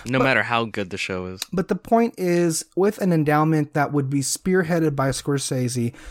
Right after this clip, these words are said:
Speaker 2: these movies bypass the studio system, which mean that their inevitable, um, approval to be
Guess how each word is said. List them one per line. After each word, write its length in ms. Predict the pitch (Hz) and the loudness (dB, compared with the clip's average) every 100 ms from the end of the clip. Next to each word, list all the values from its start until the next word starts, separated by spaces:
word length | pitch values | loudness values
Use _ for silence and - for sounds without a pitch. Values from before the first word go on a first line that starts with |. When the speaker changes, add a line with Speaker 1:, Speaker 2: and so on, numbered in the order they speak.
| - - | -20 -6
Speaker 2:
these 300 | 156 202 185 | 0 0 2
movies 460 | 180 170 165 160 - - | 2 4 2 2 0 -12
bypass 840 | 131 143 160 175 - 156 156 - | -2 2 2 -2 -2 0 0 -2
the 60 | 160 | -4
studio 440 | - 156 139 131 | -2 0 2 2
system, 400 | 117 - 120 139 | 0 -2 -2 0
which 180 | 131 135 | 0 0
mean 640 | 147 156 233 180 131 127 127 - - - - | 0 2 4 4 4 2 -2 -8 -20 -14 -2
that 240 | 156 147 | -2 0
their 120 | 165 | 0
inevitable, 880 | 151 156 160 196 208 190 180 170 160 - | 2 2 4 4 2 2 2 2 2 0
um, 480 | 139 135 127 123 120 | 0 2 2 0 -2
approval 680 | 131 - - 226 233 165 147 | -4 -2 0 2 2 2 0
to 180 | - 139 | 0 -2
be 520 | 139 139 135 131 | 2 4 4 2